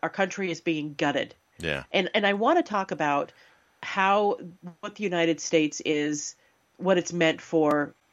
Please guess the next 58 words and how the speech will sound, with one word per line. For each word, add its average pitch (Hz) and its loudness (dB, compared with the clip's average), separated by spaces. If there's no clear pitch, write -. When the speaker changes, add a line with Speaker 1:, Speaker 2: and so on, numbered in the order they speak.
Speaker 1:
freedom 196 0
and 165 0
stability 151 0
in 143 -2
the 147 -2
world. 139 0
Now, 165 4
we 202 -2
do 220 2
a - 4
lot 165 6
of 165 0
stuff - -4
wrong, 147 0
but 170 0
I'm 165 2
not 180 0
gonna 180 0
focus 156 -4
on 127 -4
that 127 -2
at - -4
the 135 -4
moment, - -6
right? 165 2
So 143 -2
all 151 2
the 156 -4
nation 160 -2
building, 147 0
et - -8
cetera, 143 2
what 143 0
we 156 -4
did 147 0
in 143 -4
Afghanistan 139 -2
was 127 -10
a 127 -12
freaking 127 -6
nightmare. 117 0
Speaker 2:
Yeah, 165 2
Speaker 1:
You 156 4
know, 131 0
Speaker 2:
yeah. 113 4
Speaker 1:
the 160 0
way 151 6
Speaker 2:
We're - 8
not 147 8
Speaker 1:
we - -6
Speaker 2:
trying 127 6
Speaker 1:
left. 113 4
Speaker 2:
to 110 2
claim 110 2
we're 95 0
perfect. - 0
Speaker 1:
We're 208 4
not. 175 2